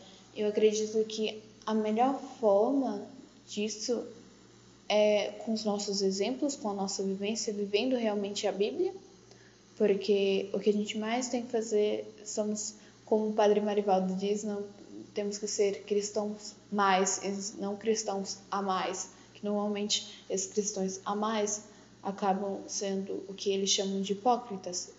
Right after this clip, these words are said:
e muitas vezes eu concordo com eles, <laughs> quando a gente não vive, mas a gente fala. Então, a gente tem,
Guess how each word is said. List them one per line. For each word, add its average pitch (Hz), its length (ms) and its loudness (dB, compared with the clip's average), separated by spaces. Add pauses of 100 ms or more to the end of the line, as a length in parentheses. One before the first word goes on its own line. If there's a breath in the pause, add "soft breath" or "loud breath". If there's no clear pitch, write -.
e 226 80 -2
muitas 214 360 0
vezes 208 240 2
eu 208 100 2
concordo 233 640 -2
com 294 160 -2
eles, 262 420 -4
<laughs> - 1080 -6
quando 202 300 0
a 202 260 2
gente 202 300 -2
não 214 140 -2
vive, 220 380 0
mas 214 240 -2
a 214 60 2
gente 214 260 -2
fala. 202 540 0 (1080)
Então, 208 400 4
a 202 80 0
gente 202 260 0
tem, 202 300 -4